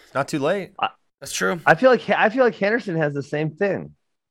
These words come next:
Speaker 2: where he's
Speaker 3: Yeah,
Speaker 2: got, you know,
Speaker 3: Henderson
Speaker 2: he's
Speaker 3: is a
Speaker 2: got a
Speaker 3: funky
Speaker 2: lot
Speaker 3: guy.
Speaker 2: of tricky things going on, and he, his body kinda moves in a unique way. So I, I feel like it, that goes both ways.
Speaker 3: Yeah, you're probably right.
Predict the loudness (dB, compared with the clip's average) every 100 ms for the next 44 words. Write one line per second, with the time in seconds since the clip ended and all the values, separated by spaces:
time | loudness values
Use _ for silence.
0 | -4 2 2 4 4 4 2 2 2 2
1 | 2 2 2 0 2 2 -2 -4 -6 -6
2 | -4 -4 -4 -4 -2 0 2 2 2 0
3 | -2 -6 -8 _ _ _ -12 2 4 4
4 | 0 -4 -4 -2 0 0 -2 -6 -4 -4
5 | -4 -6 -2 0 0 0 -2 -2 -2 0
6 | 0 0 -2 -8 -4 -4 -4 -6 -6 -10
7 | -8 -8 -10 -12 _ _ -18 -16 -16 -20
8 | -20 -20 -20 -20